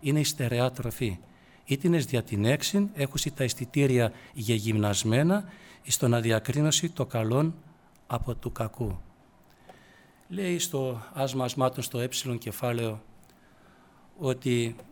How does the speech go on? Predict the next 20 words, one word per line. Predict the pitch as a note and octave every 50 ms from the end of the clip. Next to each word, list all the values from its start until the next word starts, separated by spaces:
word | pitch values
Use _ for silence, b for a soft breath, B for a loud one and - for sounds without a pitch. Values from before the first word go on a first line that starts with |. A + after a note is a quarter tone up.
| - _ _ _ - - - - - - - - - _ _ _ - - - -
«Εφώναξα», | - A#2 - - - G#3+ F#3 D3+ C3 - - - A#2 G#2+
λέει, | A2 A2 A2 A#2
«εις | - C3 G#2+ -
τον | - A2+ A2 -
αγαπητόν | A#2+ G#2+ - A2 G2+ - B2+ - - B2+ B2+ A#2+ G#2+ G2
μου, | F#2+ F#2 F2+ - - - b b b b b b b b
αλλά | b b B2+ B2 A#2+ B2+
ο | B2+
αγαπητός | A#2 A2 B2 A2 - A#2+ - - D#3+ D#3 -
μου | - D#3 C#3 D#3 -
έφυγεν. | - D#3 D3+ - - A#2 G2 G2 F#2+ F2+ F2 F2 - - _ _ _ B B B B B B B B B B B B B B B _ _ -
Ελιποθύμησε», | C3 C3 C#3 C3 C3+ - A#2+ - - - B3 G#3+ F3+ - - - A#2 A2+
λέει, | A2+ A#2 A2+ A#2+ -
«η | C#3
ψυχή | - - - - A#2 - - - C3+
μου | C3 C3 B2 A#2 A2+ A#2+
εις | - - - -
το | - A2+
λόγον | A2 B2 C3 B2 G#2+ A#2 A2 A2+ -
αυτού. | - - - - - C3+ B2 G#2 F#2+